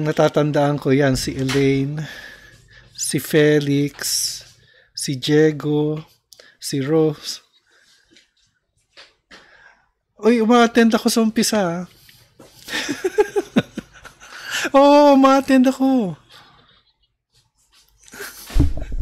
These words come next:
<laughs> Pero lately lang ako nag-Facebook kasi.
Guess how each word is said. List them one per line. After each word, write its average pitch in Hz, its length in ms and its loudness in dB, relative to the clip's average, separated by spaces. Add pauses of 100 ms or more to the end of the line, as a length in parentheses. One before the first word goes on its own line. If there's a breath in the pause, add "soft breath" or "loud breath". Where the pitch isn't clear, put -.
(120)
<laughs> - 2500 2
Pero 220 200 6
lately 226 400 4
lang 220 220 6
ako 220 160 2
nag-Facebook - 640 4
kasi. 190 260 0